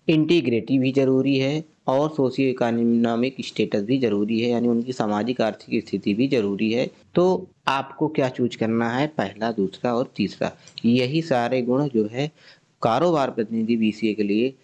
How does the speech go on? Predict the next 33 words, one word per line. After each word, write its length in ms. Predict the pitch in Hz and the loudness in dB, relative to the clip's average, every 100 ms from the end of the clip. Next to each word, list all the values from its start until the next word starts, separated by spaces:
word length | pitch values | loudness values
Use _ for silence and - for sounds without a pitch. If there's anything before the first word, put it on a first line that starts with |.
| _ - | _ -2
कारोबार 500 | 113 120 123 117 113 | 0 2 2 0 0
प्रतिनिधि 580 | 107 92 104 101 110 117 | -4 -4 -2 0 0 2
जो 120 | 110 | 0
सीएसपी 480 | - 101 98 - 135 | 0 -2 -2 -2 0
होते 340 | 107 90 104 | 2 0 -6
हैं 120 | 98 | -2
उनके 300 | 123 107 90 | 0 0 0
लिए 300 | 104 95 113 - | 0 0 0 -2
आवश्यक 500 | 90 95 92 - 113 | -6 -6 -4 -4 -2
होते 280 | 110 107 123 | -4 -4 -6
हैं। 200 | 143 160 _ _ _ | -4 -8 _ _ _
आपको 300 | 143 156 151 | -2 0 -2
चौथा 360 | 156 135 135 131 | 0 0 2 0
option 240 | - 131 | -2 -6
choose 280 | 143 117 92 | 0 0 0
करना 280 | 95 92 95 | -2 -4 -8
है। 160 | 101 - _ _ _ _ | -16 -20 _ _ _ _
ठीक 160 | 143 143 | -2 0
है, 160 | 190 185 - _ - | -2 -4 -18 _ 0
Next 260 | 151 160 - | 0 0 -4
question 360 | 156 147 151 139 | -2 0 0 0
है, 160 | 127 135 | 0 0
कह 180 | 139 | 0
रहा 160 | 139 147 | 0 0
है, 80 | 143 | 2
निम्न 360 | 143 151 151 | 2 4 2
में 160 | 131 123 | 2 2
लिखित 320 | 113 113 110 | 2 0 -2
में 160 | 117 113 | -2 -2
से 260 | 107 123 123 123 | -2 -2 -2 -2
कौन 340 | 127 135 156 | -2 0 2
सा 200 | 156 151 | 0 0
व्यावहारिक 600 | 139 131 120 110 113 113 | 2 2 2 0 -2 -2